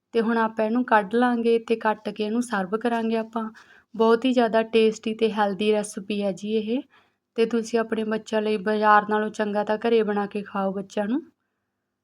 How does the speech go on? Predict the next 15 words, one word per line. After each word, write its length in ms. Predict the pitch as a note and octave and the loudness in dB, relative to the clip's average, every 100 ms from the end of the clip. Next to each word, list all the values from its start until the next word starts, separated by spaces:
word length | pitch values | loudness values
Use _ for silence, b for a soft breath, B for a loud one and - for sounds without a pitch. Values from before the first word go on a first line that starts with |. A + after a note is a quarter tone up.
| _ | _
ਤੇ 80 | A3 | -4
ਬਹੁਤ 280 | G#3+ A3 A3+ | 0 0 2
ਹੀ 60 | |
ਜ਼ਿਆਦਾ 280 | A#3+ A3+ A3 | 0 0 -2
ਟੇਸਟੀ 460 | A3 A3 G#3 - G#3+ | 0 2 0 -2 -4
ਬਣਿਆ 280 | G3+ G3+ G3 | -2 -2 -4
ਸੀਗਾ 300 | G3 G3+ A3 | -6 -6 -4
ਜੀ 180 | G#3+ A3+ | -4 -4
ਇਹ। 240 | A3 G#3+ C4+ - _ _ _ _ _ _ _ _ _ _ _ _ _ _ _ _ _ _ _ - | -4 -4 -8 -10 _ _ _ _ _ _ _ _ _ _ _ _ _ _ _ _ _ _ _ -6
ਤੇ 40 | |
ਆਪਾਂ 200 | A3 A3 | -6 -2
ਇਹਨੂੰ 160 | A3 A#3+ | -2 0
ਕੱਟ 320 | A3+ G3+ - | 0 -2 -6
ਲਾਂਗੇ 300 | G3+ G#3 A3 | -8 -6 -6
ਹੁਣ 220 | A3+ C4 | -2 -4